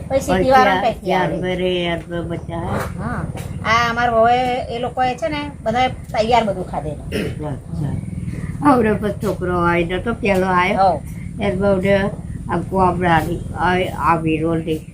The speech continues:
Speaker 1: હા.
Speaker 2: બાજરીના રોટલા નહીં આવડતા.
Speaker 1: નહીં.
Speaker 2: બરાબર. તો આ કાચું કીધું થઈ જાય. બાજરી રોટલા તો નહીં આવડતા. બાલી મને નહીં આવડતા.
Speaker 1: હમ.
Speaker 2: એવું જ.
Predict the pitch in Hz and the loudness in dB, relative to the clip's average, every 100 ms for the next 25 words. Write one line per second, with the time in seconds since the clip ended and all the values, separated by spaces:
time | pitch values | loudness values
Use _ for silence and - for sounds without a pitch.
0 | 185 185 180 165 - 196 190 185 190 190 | -10 -4 -2 -2 -2 2 2 2 0 0
1 | 185 196 185 180 175 170 156 - 208 202 | -2 0 2 4 2 0 -6 -8 -4 -2
2 | 175 185 202 226 175 - - - - - | 0 2 4 4 2 -2 -12 -12 -12 -14
3 | - - - - 180 185 196 190 190 185 | -14 -14 -14 -8 2 4 6 4 0 -2
4 | 190 - 196 233 208 165 143 - - - | -4 -6 -6 -2 -2 -2 -6 -8 -12 -14
5 | - - - 202 175 151 160 180 214 208 | -14 -14 -10 0 2 2 0 0 0 0
6 | 226 208 220 185 160 151 143 156 156 - | -2 0 -2 0 -2 -2 -2 -4 -6 -10
7 | - - - - 190 190 180 156 156 160 | -12 -12 -8 -2 0 4 4 4 2 0
8 | 180 202 185 156 151 139 175 160 143 160 | -2 -2 -2 -2 -6 -14 -12 -12 -12 -10
9 | 180 202 | -6 -6